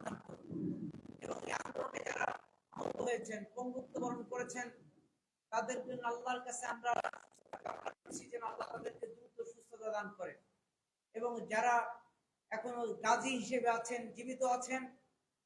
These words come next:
তাদেরকে আমরা মোবারকবাদ জানাই যে যারা এই দেশকে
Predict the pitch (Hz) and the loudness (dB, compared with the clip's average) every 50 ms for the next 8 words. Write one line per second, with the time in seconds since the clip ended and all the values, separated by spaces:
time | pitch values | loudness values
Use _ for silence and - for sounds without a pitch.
0 | _ _ _ _ _ - 226 233 254 262 254 254 254 247 247 254 240 226 233 233 | _ _ _ _ _ 0 2 2 2 2 2 0 0 0 0 -2 -2 -2 0 2
1 | 254 262 262 262 262 254 262 254 - - 262 254 262 254 254 254 - - - _ | 4 4 4 4 4 4 2 2 4 2 2 2 4 2 2 0 -2 -8 -16 _
2 | _ _ _ _ _ _ 208 202 226 247 240 247 247 240 233 233 - - - _ | _ _ _ _ _ _ -10 0 2 4 4 6 4 4 2 0 -4 -12 -18 _
3 | _ _ _ _ _ _ _ _ _ _ _ 233 240 233 196 254 254 254 - 254 | _ _ _ _ _ _ _ _ _ _ _ 0 0 2 2 2 0 0 -2 -6